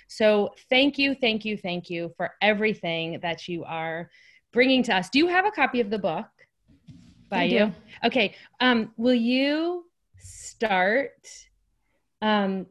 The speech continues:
Speaker 1: on page one eighty-three? Will you read to us from that first paragraph of Ground Your Expansion to set the tone? And then you can tell us a little more about yourself and the book.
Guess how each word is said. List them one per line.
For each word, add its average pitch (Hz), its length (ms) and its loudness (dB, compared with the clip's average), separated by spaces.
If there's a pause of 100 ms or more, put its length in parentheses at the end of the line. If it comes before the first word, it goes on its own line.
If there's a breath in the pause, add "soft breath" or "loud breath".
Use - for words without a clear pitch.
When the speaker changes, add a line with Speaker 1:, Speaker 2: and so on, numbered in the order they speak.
(120)
Speaker 1:
on 208 240 0
page 226 340 0
one 202 200 0
eighty-three? 202 840 -4
Will 214 120 -2
you 226 260 0
read 196 340 -2
to 262 200 -2
us 277 480 -4
from 196 440 -2 (320 soft breath)
that 208 200 -2
first 233 460 -4
paragraph 214 720 -2
of 180 220 -8
Ground 190 420 -4
Your 208 240 -2
Expansion 196 840 -4
to 214 140 -8
set - 300 -6
the 185 100 -8
tone? 190 560 -4
And 180 120 -4
then 170 100 -4
you 175 80 -6
can 175 160 -8
tell 180 220 -8
us 175 120 -10
a 185 40 -8
little 175 240 -6
more 175 200 -6
about 165 220 -8
yourself 214 720 -4
and 165 160 -8
the 165 40 -12
book. 180 280 -2